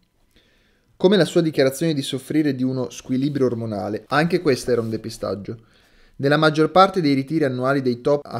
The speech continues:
hundred, il tablet era fra i progetti futuri in discussione.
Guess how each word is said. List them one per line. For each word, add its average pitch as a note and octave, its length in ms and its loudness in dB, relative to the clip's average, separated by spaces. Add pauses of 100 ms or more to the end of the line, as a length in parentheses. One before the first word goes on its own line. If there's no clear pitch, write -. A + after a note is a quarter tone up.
hundred, A#2+ 440 -4 (360)
il C3+ 160 -4
tablet F3+ 480 4
era B2+ 240 2
fra C#3 180 -2
i C#3 100 2
progetti D3 600 -2
futuri B2 600 -6
in C3 140 -8
discussione. A#2+ 760 -12